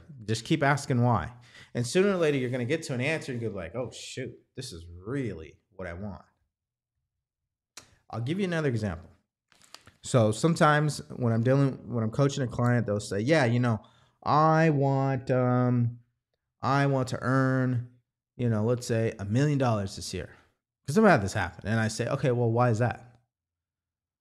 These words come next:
"Oh, well, you know, I just want to have a lot of money." "Why is that?" "Because I wanna spend more time with my family and have more freedom with my family." "Okay.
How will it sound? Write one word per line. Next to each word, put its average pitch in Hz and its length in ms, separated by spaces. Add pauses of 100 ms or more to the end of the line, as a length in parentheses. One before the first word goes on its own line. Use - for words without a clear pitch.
(400)
"Oh, 165 180
well, 120 320
you 120 140
know, 117 580
I 131 240
just 135 360
want 113 600
to 110 800 (220)
have 95 180
a - 20
lot 117 160
of 135 60
money." 156 220 (120)
"Why 113 160
is 123 100
that?" 180 240 (1500)
"Because 143 340
I 135 80
wanna 131 220
spend 131 300
more 123 180
time 117 400
with 117 160
my 139 140
family 151 440 (1160)
and 120 120
have 120 200
more 123 140
freedom 127 280
with 131 120
my 131 140
family." 147 380 (180)
"Okay. 110 460